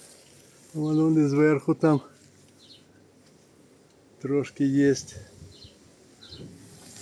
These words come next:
Sugar Time. Живці, друзі, просто безподобні. Вже брунька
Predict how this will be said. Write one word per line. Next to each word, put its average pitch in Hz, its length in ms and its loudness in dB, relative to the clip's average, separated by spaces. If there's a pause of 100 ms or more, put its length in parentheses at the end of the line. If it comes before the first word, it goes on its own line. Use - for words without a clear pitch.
(2250)
Sugar 127 340 2 (140)
Time. 107 360 2 (1160)
Живці, 127 640 -2
друзі, 139 560 0 (200)
просто 135 440 -6
безподобні. 110 960 -4 (2250)
Вже 135 320 -2
брунька 127 540 -2